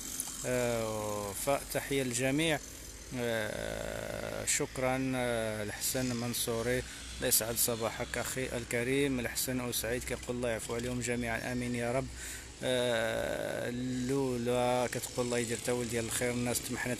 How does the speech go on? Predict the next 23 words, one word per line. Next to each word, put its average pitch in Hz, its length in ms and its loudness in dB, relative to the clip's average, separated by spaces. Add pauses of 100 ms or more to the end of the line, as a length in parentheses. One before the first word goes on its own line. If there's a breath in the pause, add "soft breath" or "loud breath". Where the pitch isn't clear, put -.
بزاف". 113 280 0
أكيد 175 280 0
أختي 156 260 0
الكريمة، 127 540 4 (380 loud breath)
الناس 139 240 4
تمحنت 127 460 0
بزاف، 123 360 0
الناس 123 300 2
تضرات 117 640 2
مع 110 160 0
الأسف 135 480 2
الشديد. 110 440 0 (420 loud breath)
نادية 127 420 2
جميل 127 460 2
كتقول: 127 320 -4
"الله 127 220 0
يرحمنا 123 440 0
من 120 100 -2
عنده". 120 580 0 (100)
س-، - 260 -8
آه، 127 260 2
شكرا 123 460 -2
لك. 120 440 2